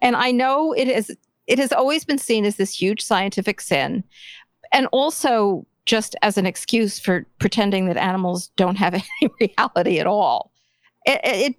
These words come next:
but it seems obvious we can't study animals without in some way projecting our own experiences onto them. We are who we are. We're limited. And, and what this has led to in the past, uh, as, as you well know, is believing,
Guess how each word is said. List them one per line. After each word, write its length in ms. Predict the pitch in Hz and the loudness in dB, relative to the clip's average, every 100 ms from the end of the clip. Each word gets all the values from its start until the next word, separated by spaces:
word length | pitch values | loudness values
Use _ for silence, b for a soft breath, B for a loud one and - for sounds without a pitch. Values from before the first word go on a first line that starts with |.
| _ - | _ -2
but 80 | 285 | 0
it 100 | - | 0
seems 220 | 311 311 | 2 2
obvious 360 | 330 339 - | 2 2 0
we 100 | 233 | -2
can't 380 | - - 294 269 | -2 0 0 -2
study 360 | - 254 233 202 | -2 0 2 2
animals 480 | 196 180 175 185 202 | 0 0 -2 -2 -2
without 400 | 196 202 185 - | 0 2 0 -2
in 80 | |
some 280 | 196 202 196 | 0 0 2
way 280 | 185 143 - b b b _ _ _ | 2 0 -2 b b b _ _ _
projecting 760 | - 254 - 240 208 - 202 185 196 | 2 2 2 0 0 0 0 2 0
our 320 | 190 190 180 | 2 2 0
own 160 | 170 | 0
experiences 720 | 156 - 180 156 151 151 170 | -2 -2 0 2 0 -2 0
onto 240 | - 165 175 | 0 0 0
them. 160 | 160 | 0
We 140 | 170 226 | 2 2
are 140 | 247 | 0
who 120 | 262 | -2
we 180 | 254 247 | 0 0
are. 400 | 262 196 139 160 | 2 2 2 0
We're 340 | - 196 214 214 | -4 0 2 2
limited. 560 | 233 208 104 - - b b b _ - | 2 0 -2 -4 -8 b b b _ 0
And, 320 | 220 214 208 233 | 2 2 0 0
and 260 | 247 240 - | 0 0 0
what 280 | 262 269 262 | 0 0 -2
this 140 | 262 | 0
has 160 | 262 269 | 0 0
led 160 | 277 | 0
to 140 | - 247 | 0 2
in 80 | |
the 80 | 214 | 0
past, 580 | - 311 277 180 - - | 0 0 2 0 -2 -2
uh, 40 | |
as, 360 | 180 - 190 - _ 180 | 0 0 -4 -6 _ -2
as 200 | 180 196 | 0 0
you 100 | 190 | 2
well 160 | 170 | 0
know, 240 | 170 165 175 | 0 0 0
is 200 | 185 - | -2 -2
believing, 520 | 202 202 214 208 | 2 2 2 0